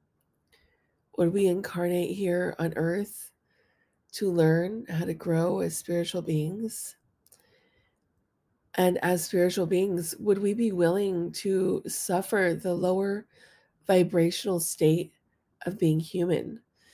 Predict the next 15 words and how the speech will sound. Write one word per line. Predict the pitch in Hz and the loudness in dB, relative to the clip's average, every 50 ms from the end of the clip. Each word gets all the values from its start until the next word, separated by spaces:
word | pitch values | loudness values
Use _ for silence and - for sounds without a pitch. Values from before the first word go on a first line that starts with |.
| _ _ _ _ _ _ _ _ _ _ _ _ _ _ - | _ _ _ _ _ _ _ _ _ _ _ _ _ _ -2
the, | 214 196 185 185 180 180 190 - - _ | 0 2 2 4 2 0 -2 -4 -8 _
the | - 175 190 175 | -2 -2 -2 -2
painful | 160 - - - - 165 190 226 240 226 - - - - - - 226 220 - _ _ _ _ _ _ | -2 -8 -10 -6 -4 -2 -2 -2 -2 -4 -4 -4 -4 -4 -4 -6 -8 -10 -14 _ _ _ _ _ _
human | _ - - 208 185 175 170 160 - | _ -10 -6 -4 -2 0 -2 -2 -2
state, | - - - - - 156 156 156 160 - - - - - - _ _ _ _ _ _ _ _ _ _ _ _ _ _ | -4 -6 -6 -2 0 0 0 0 -4 -8 -12 -14 -16 -16 -16 _ _ _ _ _ _ _ _ _ _ _ _ _ _
to | - - 208 190 190 180 | -6 -2 0 0 0 0
cram | - - - - - - 196 180 190 208 220 220 208 208 202 - - - | -2 -10 -16 -16 -6 -2 0 2 2 2 2 0 0 -2 -4 -6 -4 0
our | 175 175 170 170 175 175 170 175 202 - _ _ _ _ _ _ _ _ _ _ _ _ _ - | 2 2 2 2 2 0 0 -2 -4 -8 _ _ _ _ _ _ _ _ _ _ _ _ _ -6
energetic | - 185 196 208 208 202 226 202 185 185 185 175 - 175 | -4 0 0 0 0 2 2 2 4 4 4 2 0 -2
spiritual | 160 - - - - 175 170 170 170 - - 185 165 160 - - _ _ _ _ _ _ _ _ _ _ _ 160 160 | -6 -6 -6 -4 0 2 2 2 0 0 -4 -4 -4 -6 -8 -12 _ _ _ _ _ _ _ _ _ _ _ -10 -2
beings | 160 196 202 214 208 180 156 147 160 160 - | 0 2 2 4 2 2 2 0 0 -2 -4
into | - - 202 196 196 - - 220 208 | -6 -6 -6 -6 -6 -2 0 0 0
an | 202 | 0
imperfect | 196 180 175 170 - - - - 202 190 - - 208 214 - - - | 0 -2 -2 -4 -8 -14 -10 -8 -8 -8 -6 -8 -10 -10 -10 -14 -18
form | - - 180 185 190 180 165 160 180 151 - | -10 -6 -4 -2 0 0 0 -2 -2 -6 -12